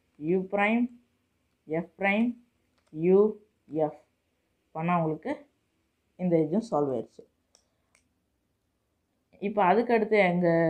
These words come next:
ஒரு நான் எல்லோ எட்ஜ் இருக்குன்னு பார்த்தீங்கன்னா, இங்க இருக்கு. இந்த நான் எல்லோ எட்ஜ் எங்க வருதுன்னு பார்த்தீங்கன்னா, இப்போ வந்து நம்மளுக்கு ஆரஞ்சு இருக்கு. So, orange சென்டரோட நம்ம போய் மேட்ச் பண்ணிட்டு, டாப்ல என்ன color இருக்கு அப்படின்னு பார்க்கணும் அந்த எட்ஜ்ல.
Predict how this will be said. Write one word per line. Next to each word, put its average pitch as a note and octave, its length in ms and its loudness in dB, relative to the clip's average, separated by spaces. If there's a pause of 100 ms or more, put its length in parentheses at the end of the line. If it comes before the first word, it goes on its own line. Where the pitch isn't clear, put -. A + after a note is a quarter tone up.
(200)
ஒரு D#3+ 160 -2
நான் E3+ 220 2
எல்லோ D#3 220 0
எட்ஜ் D3 100 -6
இருக்குன்னு D3 360 -8
பார்த்தீங்கன்னா, C#3+ 260 -8
இங்க E3+ 300 -4
இருக்கு. D3 400 -10 (540)
இந்த A3+ 240 0
நான் A3 260 2
எல்லோ G3 280 4
எட்ஜ் E3 60 0
எங்க E3+ 300 -2
வருதுன்னு D#3+ 220 -6
பார்த்தீங்கன்னா, D3+ 500 -8 (420)
இப்போ F#3 200 -2
வந்து G3 340 4
நம்மளுக்கு D#3+ 440 -4
ஆரஞ்சு D#3+ 400 0
இருக்கு. G#3+ 360 -6
So, - 400 -4
orange F3+ 520 0
சென்டரோட D#3+ 220 -4
நம்ம D#3 300 -4
போய் D#3 120 -4
மேட்ச் D3+ 360 -8
பண்ணிட்டு, C#3+ 420 -10 (420)
டாப்ல A3 220 0
என்ன F#3 220 4
color D#3 260 0
இருக்கு C#3 240 -10
அப்படின்னு D3+ 280 -4
பார்க்கணும் D3 280 -8
அந்த C#3 140 -10
எட்ஜ்ல. D3 380 -10